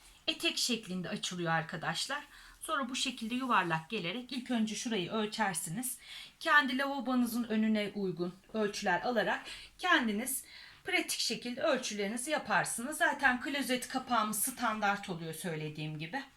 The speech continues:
Bu şekilde değerlendirirsiniz. Şık bir hava katarsınız. Bu şekilde bunları da göstermek istedim arkadaşlar. Bugünlük de bugün bu kadar ar-, arkadaşlar. Ee, kanalıma abone olmayı ve beğeni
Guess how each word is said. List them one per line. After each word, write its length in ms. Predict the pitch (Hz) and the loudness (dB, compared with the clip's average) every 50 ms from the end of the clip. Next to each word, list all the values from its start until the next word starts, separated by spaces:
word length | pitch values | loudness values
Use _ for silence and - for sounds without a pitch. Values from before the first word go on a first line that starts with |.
| _ - - - - - - - _ - | _ -20 -18 -16 -16 -16 -18 -18 _ -2
Bu 80 | 359 370 | -2 0
şekilde 680 | - - 330 - - - 214 180 160 165 202 247 - | 0 0 -2 -2 -4 -4 -4 -4 -2 -2 -4 -2 -2
değerlendirirsiniz. 1400 | 330 320 302 277 269 254 254 247 240 233 233 220 226 220 220 220 214 - - 196 185 180 185 185 - - - - - - - - - - - - - - | 0 4 6 6 6 6 4 4 2 2 0 0 -2 0 0 0 0 0 0 0 0 0 0 -2 -4 -8 -10 -14 -20 -20 -20 -20 -18 -18 -20 -16 -8 -2
Şık 320 | - - 330 330 - - | 0 0 0 0 -2 -4
bir 80 | 302 269 | -2 0
hava 260 | 262 277 269 277 285 | 0 0 0 0 -2
katarsınız. 920 | 285 262 254 - 220 202 185 180 - - 175 170 170 185 190 - - - - _ _ _ _ - - - - - _ - - | -2 -4 -2 0 2 2 2 2 0 -2 -2 -2 -2 -2 -2 -4 -4 -6 -8 _ _ _ _ -20 -20 -20 -20 -20 _ -14 -10
Bu 80 | 311 | -8
şekilde 440 | - - 240 - - 196 202 254 226 | -6 -6 -6 -6 -8 -8 -6 -6 -4
bunları 280 | 294 269 240 202 185 180 | -2 0 0 0 0 -2
da 60 | 185 | -4
göstermek 600 | 185 208 185 180 - - 170 160 147 151 147 - | -4 -4 -4 -4 -4 -4 -6 -6 -6 -8 -10 -10
istedim 360 | - - - 156 156 156 156 | -12 -10 -8 -8 -6 -4 -4
arkadaşlar. 800 | 151 151 151 - 170 160 156 151 - - - - 277 277 - - - - - - - - - - | -4 -4 -4 -6 -8 -8 -8 -8 -6 -8 -8 -8 -8 -10 -12 -12 -14 -20 -20 -20 -20 -20 -18 -12
Bugünlük 460 | - 339 254 269 254 240 220 220 - - | -10 -6 -2 -2 -2 0 -2 -4 -6 -6
de 120 | 208 190 | -8 -8
bugün 360 | 214 202 180 208 220 226 - - - - - - _ _ _ _ - - - - - - _ _ - - - - - - - | -8 -10 -8 -6 -8 -8 -8 -14 -20 -20 -20 -20 _ _ _ _ -8 -8 -8 -10 -20 -20 _ _ -20 -20 -20 -20 -20 -14 -8
bu 100 | - 339 | -8 -4
kadar 280 | - 285 233 190 185 170 | -2 0 2 2 4 4
ar-, 220 | 165 165 - - - - | 2 2 0 -6 -6 -2
arkadaşlar. 880 | 175 175 165 160 185 160 156 160 165 - - - 226 277 285 - - - - - - - - - - - - - - - - - - - | -2 -2 -2 -2 -4 -2 -2 -2 -2 -2 -2 -2 -2 -2 -2 -2 -6 -6 -8 -10 -12 -12 -12 -12 -14 -14 -14 -14 -14 -14 -14 -12 -6 -2
Ee, 260 | 254 254 262 254 254 | 0 0 0 0 0
kanalıma 580 | - 311 311 311 320 330 320 320 311 302 254 - | 0 2 4 4 4 4 2 2 0 0 2 2
abone 320 | 285 - 302 302 285 294 | 2 2 2 0 0 2
olmayı 500 | 294 285 285 269 262 247 233 240 254 233 | 2 2 4 4 4 4 4 2 0 0
ve 160 | 240 226 180 | 0 0 2
beğeni 440 | 240 247 254 262 262 254 262 254 | 4 4 4 4 4 4 2 2